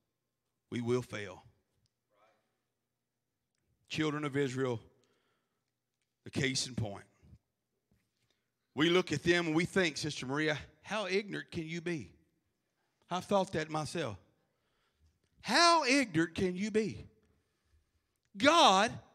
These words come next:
destroyed the Egyptians in front of you. He led you by a pillar of fire, and he led you by a cloud. He parted the Red Sea and allowed you to walk through on dry ground, and you're still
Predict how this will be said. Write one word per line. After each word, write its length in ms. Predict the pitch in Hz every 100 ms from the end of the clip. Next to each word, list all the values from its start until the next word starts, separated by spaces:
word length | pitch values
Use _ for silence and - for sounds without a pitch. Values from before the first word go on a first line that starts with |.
| _ _ _ _ 127
destroyed 920 | 196 254 - - 302 233 151 170 - - _ _ _ _ _ _ _ _
the 80 | -
Egyptians 800 | 240 240 190 202 247 - 170 156
in 160 | 185 175
front 240 | 214 185
of 100 | 117
you. 160 | 110 85 _ _ _ _ _ _ _ _ _ _ -
He 180 | 277
led 400 | 269 277 320 311
you 140 | 262 277
by 260 | 269 240
a 60 | 208
pillar 320 | 208 247 262
of 80 | 247
fire, 420 | - 170 110 87 - _ _ _ _ _ -
and 180 | - 226
he 100 | 220
led 280 | 208 254 240
you 140 | 240
by 260 | 214 220 185
a 20 |
cloud. 600 | - 214 208 135 95 - - _ _ _ - _ _
He 160 | 240
parted 540 | 247 - 294 320 330 302
the 100 | 277
Red 300 | 277 285 277
Sea 420 | - 247 190 185 - -
and 180 | 202 220
allowed 500 | 220 220 262 269 233
you 120 | 247
to 100 | 240
walk 400 | 233 226 269 285
through 260 | 269 277 269
on 180 | 262 233
dry 280 | 240 247
ground, 380 | 233 208 180 180 185
and 240 | 170 160
you're 140 | 156
still 500 | 147 - 202 196 202